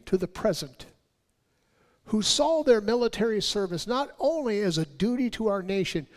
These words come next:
but as an opportunity for missions and for evangelism,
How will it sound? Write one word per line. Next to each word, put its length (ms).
but 140
as 160
an 120
opportunity 1080
for 140
missions 720
and 140
for 180
evangelism, 800